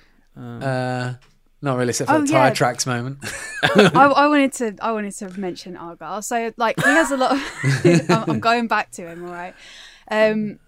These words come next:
Speaker 3: he has a lot of, like, his funny moments and stuff, and he had the moment that, like, upset Dale as well, which we talked about, but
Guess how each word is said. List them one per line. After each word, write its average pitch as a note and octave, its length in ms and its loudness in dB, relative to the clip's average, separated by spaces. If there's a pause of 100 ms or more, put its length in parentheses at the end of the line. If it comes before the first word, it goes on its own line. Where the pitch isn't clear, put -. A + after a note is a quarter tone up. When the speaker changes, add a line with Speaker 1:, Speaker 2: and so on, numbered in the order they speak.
(140)
Speaker 3:
he C#4 180 -2
has D4+ 240 2
a D4+ 60 -2
lot C#4+ 140 2
of, B3 100 -4
like, B3+ 140 -2
his A#3+ 160 -10
funny B3+ 240 -2
moments G#3+ 440 -6
and G#3+ 120 -8
stuff, G3+ 400 -4
and F#3+ 100 -8
he F#3+ 80 -8
had F#3 180 -12
the G3+ 100 -12
moment F#3+ 460 -8
that, D3 140 -12
like, F3 220 -12
upset F3+ 380 -12
Dale F3 280 -14
as F3+ 140 -14
well, F3 260 -12
which - 160 -16
we G3 80 -14
talked - 280 -16
about, F#3 320 -10
but F#3+ 180 -6